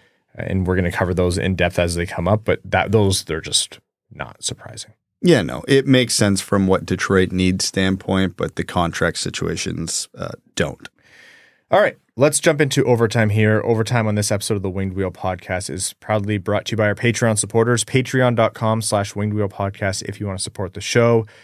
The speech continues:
Speaker 1: That's how we run Winged Wheel Podcast nights at the L C A and at the Grand Rapids Griffins. It's how we support the Jamie Daniels Foundation.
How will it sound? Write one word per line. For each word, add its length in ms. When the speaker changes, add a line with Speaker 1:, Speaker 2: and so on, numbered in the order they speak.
Speaker 1:
That's 180
how 140
we 100
run 240
Winged 160
Wheel 160
Podcast 540
nights 200
at 100
the 120
L 80
C 240
A 160
and 180
at 100
the 80
Grand 240
Rapids 300
Griffins. 460
It's 140
how 100
we 60
support 340
the 60
Jamie 260
Daniels 380
Foundation. 600